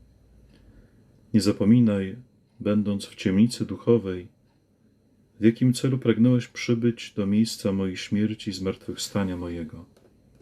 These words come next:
Chciałbym, abyś mogła, jak ja, tam powiedzieć: "Wykonało się". Podczas napaści złego Twoim ratunkiem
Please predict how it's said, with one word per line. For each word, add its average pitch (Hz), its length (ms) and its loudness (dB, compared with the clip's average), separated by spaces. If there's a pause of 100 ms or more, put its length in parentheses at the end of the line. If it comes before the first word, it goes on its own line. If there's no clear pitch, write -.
(1160)
Chciałbym, 139 720 2 (340)
abyś 104 640 -4 (580)
mogła, 110 580 2 (200)
jak 95 340 -6
ja, 101 300 -2
tam 98 280 -8
powiedzieć: 92 680 -10 (760)
"Wykonało 92 640 -4
się". - 260 -14 (4000)
Podczas - 400 -2
napaści 117 560 -2
złego 101 400 -2
Twoim 90 280 -8
ratunkiem 95 760 -2